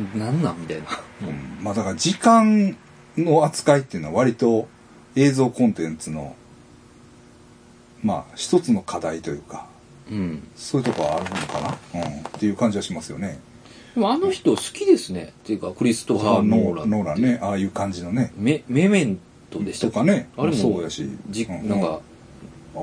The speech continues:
Speaker 2: あれもそうじゃない？
Speaker 1: 過去から、
Speaker 2: あの宇宙のやつ。
Speaker 1: 未来から始まる。
Speaker 2: 宇宙のやつだった。
Speaker 1: あ、インターステラーね。
Speaker 2: うん。あれもそうでしょ？あれも図書館のとこからの、まあ、あんまり、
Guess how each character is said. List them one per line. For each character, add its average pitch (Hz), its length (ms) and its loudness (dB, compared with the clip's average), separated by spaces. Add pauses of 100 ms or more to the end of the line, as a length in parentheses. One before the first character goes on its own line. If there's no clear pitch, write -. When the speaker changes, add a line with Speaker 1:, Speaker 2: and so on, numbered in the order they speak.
(200)
Speaker 2:
あ 202 40 6
れ 196 80 4
も 120 140 4
そ 160 140 0
う - 20 -2
じ 185 60 -4
ゃ - 40 0
な 110 80 2
い？ - 20 0
Speaker 1:
過 101 60 4
去 - 20 4
か - 0 -
ら、 123 80 4
Speaker 2:
あ - 20 6
の 110 80 4
宇 123 100 2
宙 131 220 6
の 104 80 4
や 95 80 -4
つ。 - 60 -4
Speaker 1:
未 147 200 2
来 - 20 0
か 90 60 -4
ら 78 60 -6
始 78 120 -8
ま 87 60 -12
る。 127 60 -2
Speaker 2:
宇 135 40 -4
宙 139 160 4
の 107 80 6
や 90 60 -6
つ - 60 -10
だ 110 100 -2
っ 80 60 -8
た。 80 100 -4
Speaker 1:
あ、 82 40 -4 (220)
イ 127 80 0
ン 117 60 0
タ 104 120 2
ー 101 40 -2
ス - 100 -10
テ 92 120 2
ラ - 100 -6
ー 147 60 4
ね。 98 300 2
Speaker 2:
う 131 40 0
ん。 - 20 6
あ 143 40 6
れ 131 80 6
も 85 280 -2
そ - 160 -8
う 80 40 -2
で - 40 -6
し - 40 -6
ょ？ 151 80 6
あ 135 40 6
れ 139 80 4
も 85 280 0 (560)
図 120 80 2
書 113 160 2
館 92 140 -2
の 87 80 -6
と - 80 -8
こ 85 180 -8
か 80 40 -6
ら 80 60 -8
の、 - 80 -14
ま 82 140 -6
あ、 - 20 -6
あ 87 40 -6
ん 90 40 -6
ま 95 80 -4
り、 95 100 -4